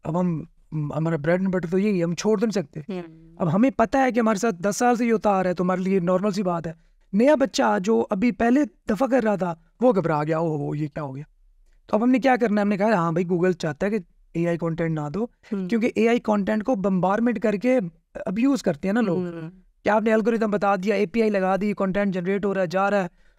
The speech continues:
Speaker 1: वो बल्क में जो इन्फॉर्मेशन पोस्ट हो रही है, तो Google तो ये नहीं चाहेगा कि, अ, इतनी already अवेलेबल जो कंटेंट है, वो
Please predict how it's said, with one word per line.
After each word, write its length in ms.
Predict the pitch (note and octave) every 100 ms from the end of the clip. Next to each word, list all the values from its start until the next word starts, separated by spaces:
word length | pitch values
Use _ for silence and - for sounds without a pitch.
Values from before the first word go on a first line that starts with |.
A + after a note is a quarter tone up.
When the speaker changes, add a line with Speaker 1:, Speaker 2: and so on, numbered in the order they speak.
| _
Speaker 1:
वो 120 | F#3+ G3
बल्क 320 | D#3+ G#3+ A3+
में 280 | G#3+ G3+ F3
जो 220 | F#3 F#3+
इन्फॉर्मेशन 640 | F3 F#3 F#3 F#3 F#3 E3
पोस्ट 320 | - G3+ -
हो 100 | G#3+
रही 120 | G3
है, 140 | F#3+ F3 _ _ _ _
तो 240 | F3 D#3 C#3
Google 300 | D3+ F3 F3
तो 120 | F#3+
ये 160 | F#3 F#3
नहीं 380 | B3+ D4 C4+
चाहेगा 420 | G#3 G#3 F#3+ F#3 F#3
कि, 420 | F#3 F3 F3 D#3 _ _ _ -
अ, 260 | D#3 D#3+ D#3
इतनी 680 | E3+ - F3+ F#3 F3 D#3 - - _ -
already 460 | E3 E3+ E3 F3+ E3+
अवेलेबल 420 | D#3+ E3+ D#3+ E3
जो 140 | D#3+
कंटेंट 540 | D#3 E3 E3 E3+ E3 D#3+
है, 40 |
वो 260 | D#3+ D#3